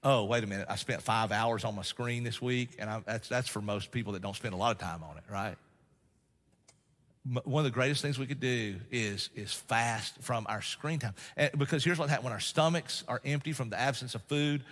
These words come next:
or our eyes are empty from the glare of the screen, you know what we can do? We can, we, we can tune in and be more sensitive to what God's saying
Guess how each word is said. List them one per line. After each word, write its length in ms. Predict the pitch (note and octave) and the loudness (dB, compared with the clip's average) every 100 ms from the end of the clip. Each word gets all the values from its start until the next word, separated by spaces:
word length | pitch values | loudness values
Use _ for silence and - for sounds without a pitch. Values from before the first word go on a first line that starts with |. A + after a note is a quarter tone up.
| - - | -18 0
or 120 | B2+ | 4
our 240 | A2+ A2 - | 6 4 4
eyes 680 | A#2+ C3+ C#3 C#3+ C#3 - - - - | 6 8 8 6 2 -4 -8 -12 -2
are 160 | A#2 - | 0 2
empty 240 | C#3 B2+ | 0 0
from 180 | C3 A#2+ | 0 -2
the 60 | G#2 | 0
glare 280 | A#2 A#2+ A#2+ | 4 4 4
of 100 | G2 | 0
the 60 | |
screen, 580 | - - B2+ B2+ B2 B2 - _ _ _ _ _ _ | -2 0 0 0 0 -4 -8 _ _ _ _ _ _
you 80 | C#3+ | -2
know 60 | E3 | 0
what 100 | C3 | 0
we 60 | |
can 120 | C3 | -2
do? 100 | D3 | 0
We 100 | C#3+ | -2
can, 220 | C#3 F2+ E2+ _ _ _ _ _ - | -2 -6 -8 _ _ _ _ _ -8
we, 120 | B2 | -4
we 80 | C3+ | -4
can 160 | A2+ F#2 | -4 -8
tune 320 | - C#3+ C#3 | -4 -2 0
in 80 | C#3 | 0
and 100 | A#2 | -2
be 80 | A2 | -4
more 140 | G2 | -4
sensitive 640 | - - C#3 B2+ F#2+ F#2 | -4 -4 -2 -4 -6 -8
to 80 | - | -6
what 140 | G2+ G2 | -6 -4
God's 240 | F#2 F#2 | -4 -4
saying 260 | - G2 | -6 -8